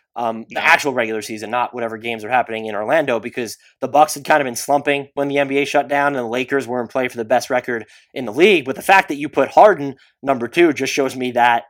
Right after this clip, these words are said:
Speaker 1: there is that enormous chasm, for you at least, between Giannis and, and second place.
Speaker 2: Yeah, we're, we're looking at, like, the peak Steph Curry f-, thing again here, where his numbers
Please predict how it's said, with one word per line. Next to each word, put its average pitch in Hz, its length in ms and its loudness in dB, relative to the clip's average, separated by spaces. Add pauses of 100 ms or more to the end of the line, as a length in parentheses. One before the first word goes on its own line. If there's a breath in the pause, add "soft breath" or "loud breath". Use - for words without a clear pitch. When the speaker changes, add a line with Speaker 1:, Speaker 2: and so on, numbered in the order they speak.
Speaker 1:
there 127 220 -4
is 131 260 -4
that 127 340 4
enormous 127 500 -4
chasm, 110 520 -4 (280)
for 151 140 0
you 165 240 8
at 117 100 -2
least, 110 420 -10
between 120 300 -8
Giannis 104 420 -4
and, 101 280 -12
and 110 120 -14
second 98 280 -10
place. - 320 -16 (140)
Speaker 2:
Yeah, 208 380 4
we're, 220 220 -2
we're 240 140 2
looking 226 380 2
at, 175 180 0
like, 156 240 0
the 143 80 -2
peak 180 380 -6
Steph - 340 0
Curry 156 420 0
f-, 110 60 -8 (460)
thing 135 220 4
again 110 340 -2
here, 101 380 -8
where 113 460 2 (200 loud breath)
his 151 240 -2
numbers 139 800 0